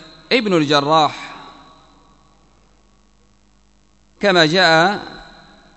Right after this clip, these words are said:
النص بذلك في حديث عبد الله، كما جاء النص في ذلك في حديث عبد الرحمن بن عوف،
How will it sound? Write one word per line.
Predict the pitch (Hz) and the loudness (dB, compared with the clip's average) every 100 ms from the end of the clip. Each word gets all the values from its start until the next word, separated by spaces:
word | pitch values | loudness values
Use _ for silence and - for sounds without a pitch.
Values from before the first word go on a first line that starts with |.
| _ _ _ _ _ _ _ - | _ _ _ _ _ _ _ 0
النص | 165 190 208 170 | 2 2 0 -4
بذلك | 165 165 165 180 160 156 | -4 -2 0 0 0 -2
في | 170 156 | -6 -4
حديث | 160 165 170 165 | -2 -2 -2 -2
عبد | 156 139 | -2 -2
الله، | 151 156 170 139 131 - - - - _ _ _ - | -4 -2 0 -2 -6 -18 -20 -20 -20 _ _ _ -4
كما | 143 156 | 0 2
جاء | 147 170 156 156 170 - | 2 2 2 0 -2 -2
النص | 160 170 160 | -2 -2 -4
في | 147 156 | -6 -4
ذلك | 156 175 160 156 | -2 -2 -2 -6
في | 160 151 | -6 -4
حديث | 156 160 220 - - - - - _ _ _ - | -4 -4 -4 -6 -16 -20 -20 -20 _ _ _ -4
عبد | 175 170 | -2 0
الرحمن | 175 175 180 185 | 0 0 0 0
بن | 165 156 | 0 0
عوف، | 156 165 233 247 | 0 2 0 -2